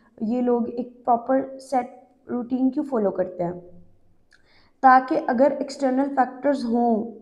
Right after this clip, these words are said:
और अनफोर्सेबल सर्कमस्टांसेस भी हों, तो हम रूटीन में हंड्रेड परसेंट ना से थर्टी, फ़ोर्टी, फिफ्टी परसेंट अपना डिलीवर करें। सही है? अच्छा, नंबर फिफ्थ पे है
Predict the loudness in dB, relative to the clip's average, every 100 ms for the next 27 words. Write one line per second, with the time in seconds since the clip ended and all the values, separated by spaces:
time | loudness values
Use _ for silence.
0 | -2 -2 -2 0 0 0 0 -2 0 0
1 | 0 0 -2 -4 -4 -4 -4 -4 -6 0
2 | 0 0 -6 -20 -20 _ -2 0 2 0
3 | -2 0 2 2 0 0 0 0 -2 -2
4 | 0 0 -2 -4 -6 -6 -12 -6 -4 -4
5 | -4 -2 -2 -4 -6 -8 -6 -8 -8 -6
6 | -4 -4 -4 -4 -2 -4 -2 -2 -4 -8
7 | -8 -14 -20 _ _ _ _ -4 -2 0
8 | -4 -10 -20 _ _ _ _ _ -20 -12
9 | -8 -8 -8 -8 -10 -12 _ _ _ _
10 | _ _ 0 2 4 4 4 2 2 -2
11 | 2 4 4 0